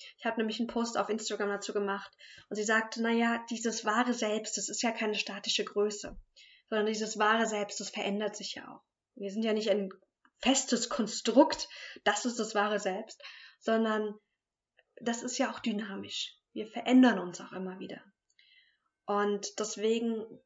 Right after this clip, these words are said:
ist es auch mit ganz viel Leichtigkeit zu sehen und dass es mehr darum geht, wie sie es so schön sagte, diesen Grundton in uns zu finden.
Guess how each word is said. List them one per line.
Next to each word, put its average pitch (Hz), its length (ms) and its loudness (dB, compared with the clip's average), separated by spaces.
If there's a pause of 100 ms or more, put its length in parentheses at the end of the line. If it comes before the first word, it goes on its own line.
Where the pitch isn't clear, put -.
(240)
ist - 120 -10
es - 80 -6
auch 220 160 -4
mit 226 160 0
ganz 226 260 0
viel 220 540 0
Leichtigkeit 226 960 0
zu 190 180 -8
sehen 190 420 -6 (120)
und 202 160 -4
dass 196 140 -6
es - 120 -10
mehr 233 160 2
darum 226 300 2
geht, 220 240 0
wie 220 100 -4
sie 214 60 -4
es 220 120 -8
so 226 80 -6
schön 214 220 0
sagte, 202 300 -2
diesen 202 240 -2
Grundton 208 1000 2 (460)
in 220 180 2
uns 214 320 -2
zu 208 140 -6
finden. 190 480 -6